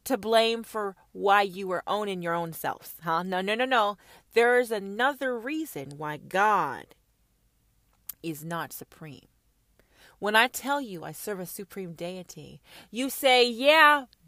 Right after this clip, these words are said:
but." I wish I could come through whatever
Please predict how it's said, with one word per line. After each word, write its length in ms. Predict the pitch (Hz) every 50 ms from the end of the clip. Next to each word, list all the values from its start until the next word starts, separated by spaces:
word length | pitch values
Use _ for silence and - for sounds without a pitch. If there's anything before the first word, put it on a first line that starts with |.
| _ _ _
but." 500 | 175 175 160 - - _ _ - - - _ _ _ _ _ _ _ _ _ _ _ _ _ _ _ _ - _ _
I 100 | - 202
wish 180 | 214 226 214 233
I 80 | 220
could 140 | - - -
come 280 | - - 214 214 220 214
through 240 | - 220 214 214
whatever 500 | 202 190 180 180 196 190 196 196 180 175